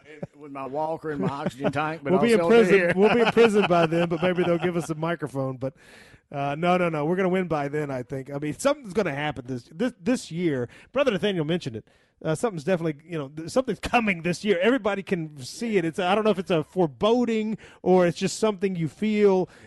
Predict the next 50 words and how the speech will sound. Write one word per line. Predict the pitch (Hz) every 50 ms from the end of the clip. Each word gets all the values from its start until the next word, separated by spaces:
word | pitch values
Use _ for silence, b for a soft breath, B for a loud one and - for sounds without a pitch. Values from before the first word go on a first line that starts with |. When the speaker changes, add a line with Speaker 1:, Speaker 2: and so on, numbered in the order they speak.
| B -
Speaker 2:
Uh, | 190 175 170
th-, | 165 165 202 202 180
there, | 175 220 226 202
this | 175 156 208 240 -
is | 233 190
gonna | 196 208 202
be | 175 175 180 170
a |
year | 165 160 156 160 165 190
that's | 202 185 -
gonna | - 208 208
change | - - 254 277 302 294 - -
things. | - 156 139 131 131
Whether | 139 175 208 208 202
Speaker 1:
Well, | 190 190
Speaker 2:
it's | 190
Speaker 1:
there's | 190 170
Speaker 2:
a | 208
Speaker 1:
one | 240 247 233
more | 226 233 226 202
song | - - 202 202 196 190
we | 185 170 151
should | - 143 113
play | - 160 175 170 160
then. | 143 135 127 123 117 110
That's | 117 135 139 113
Something | - - 175 185 180 - 151 165
in | 165 165 160
the | 156 156
Air | 160 165 156 147 139
by | 127 131 131 123
Thunderclap | 113 - 156 156 156 156 - - 156 - 226
Speaker 2:
Well, | 240
Speaker 1:
Newman. | 269 277
Speaker 2:
didn't | 277 311 277 294
we | 262 240
play | - - 254 262
that, | 254 247 233
like, | 214 196 180
Speaker 1:
Yeah, | 185
we | 190 202
Speaker 2:
last | 214 220 208 170
Speaker 1:
did. | 202 175 190 208 233
Speaker 2:
week? | 233 240 226
You | 240 233 247
Speaker 1:
No, | 233 220
Speaker 2:
play | - - 254
it | 247 247
every | 262 240 247 233 226 226 220
Speaker 1:
no, | 214